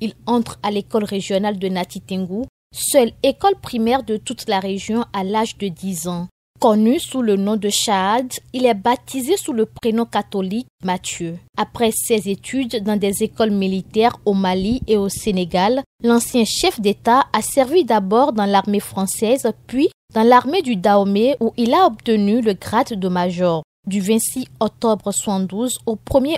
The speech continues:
août quatre-vingt-dix, il a été proclamé après un coup d'État président de la République du Dahomey,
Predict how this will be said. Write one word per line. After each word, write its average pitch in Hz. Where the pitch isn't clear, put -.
août 311
quatre-vingt-dix, 202
il 233
a 233
été 247
proclamé 302
après 269
un 226
coup 240
d'État 214
président 254
de 294
la 233
République 208
du 214
Dahomey, 185